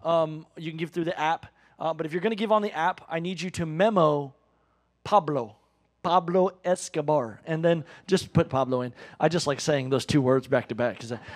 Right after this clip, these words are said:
um, but, uh, title Pablo if you're gonna give online. But if you're gonna give today, um, listen, they need to make an e-, egregious amount of money to create this center that would be a church for his community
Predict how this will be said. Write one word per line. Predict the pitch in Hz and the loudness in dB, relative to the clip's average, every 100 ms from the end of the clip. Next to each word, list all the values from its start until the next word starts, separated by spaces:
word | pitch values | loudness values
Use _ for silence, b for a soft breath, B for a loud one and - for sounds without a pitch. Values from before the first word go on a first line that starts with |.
| 135 | 4
um, | 170 160 B B B B | 6 6 B B B B
but, | 180 185 170 170 | 6 6 0 2
uh, | 208 196 | 4 6
title | - 214 233 | 10 12 12
Pablo | 185 208 185 180 | 12 10 12 10
if | 180 | 8
you're | |
gonna | 175 | 2
give | 175 180 | 4 6
online. | 180 170 165 151 | 6 6 4 6
But | 156 | 4
if | |
you're | 170 | 4
gonna | 208 208 | 2 0
give | 180 208 | 0 0
today, | - 165 160 156 135 b b b - | 2 6 8 6 -2 b b b 4
um, | 170 165 | 6 6
listen, | 196 208 180 170 - | 6 6 6 2 2
they | 165 226 269 | 6 6 6
need | 269 220 | 2 2
to | 185 | 2
make | 185 180 165 - - | 4 4 2 -6 -2
an | 180 | 0
e-, | 175 170 - | 2 0 0
egregious | 180 151 156 240 175 156 - | -2 0 0 2 4 2 2
amount | 175 165 156 | 0 2 0
of | 139 | -2
money | 156 135 113 _ _ _ _ _ _ _ | -4 -4 -10 _ _ _ _ _ _ _
to | - 190 175 160 156 - _ - _ - | -2 0 4 4 2 -2 _ -20 _ -6
create | - 165 185 170 | -4 4 4 6
this | 170 | 2
center | - - 208 170 143 143 - _ | 4 6 6 6 0 -4 -14 _
that | 160 175 | -2 0
would | 175 | 2
be | 180 | 2
a | 175 | 2
church | - 220 254 - | 4 4 4 2
for | - - 180 | -6 -2 0
his | 220 - | 0 -2
community | - 165 156 147 147 | -8 -8 -8 -6 -6